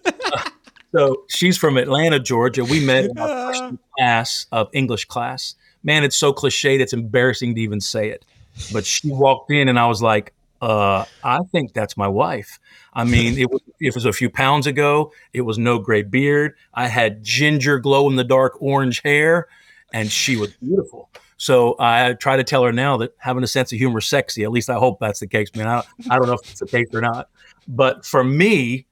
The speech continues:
Speaker 2: my first experience was going to a chapel service
Speaker 1: Mm.
Speaker 2: and having a guy stand up in front of a group of two thousand people and tell his story.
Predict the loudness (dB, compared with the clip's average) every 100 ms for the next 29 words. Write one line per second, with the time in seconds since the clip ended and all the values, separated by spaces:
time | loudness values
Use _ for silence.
0 | _ -2 -2 0 0 0 -8 -4 -2 0
1 | -2 -4 -4 -2 -2 -4 -10 -2 0 0
2 | -2 -4 -2 -2 -4 -8 -8 -10 -10 -16
3 | -20 _ _ _ _ _ -20 -14 -6 -2
4 | 0 0 0 2 4 2 2 0 0 2
5 | 2 0 -4 -2 0 0 0 -2 -4 -4
6 | -8 -6 -4 0 0 0 -2 0 -2 -2
7 | -6 -6 _ _ _ -10 -4 0 0 0
8 | 0 -2 0 0 0 -4 -12